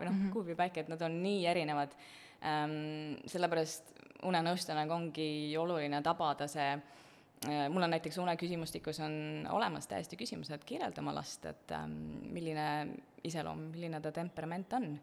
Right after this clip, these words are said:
Speaker 1: ähm, kuidas ta kohaneb muutustega, kas, äh, ähm, kas, ähm, noh, just ma ka mainisin, et mõni on rohkem sellist lähed-, ro-,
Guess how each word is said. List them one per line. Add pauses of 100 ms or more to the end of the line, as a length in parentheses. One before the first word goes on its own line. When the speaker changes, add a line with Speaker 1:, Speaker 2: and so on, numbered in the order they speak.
(500)
Speaker 1:
ähm, (160)
kuidas
ta (320)
kohaneb
muutustega, (120)
kas, (220)
äh, (1080)
ähm, (440)
kas, (160)
ähm, (920)
noh,
just
ma
ka
mainisin,
et
mõni
on
rohkem
sellist
lähed-,
ro-,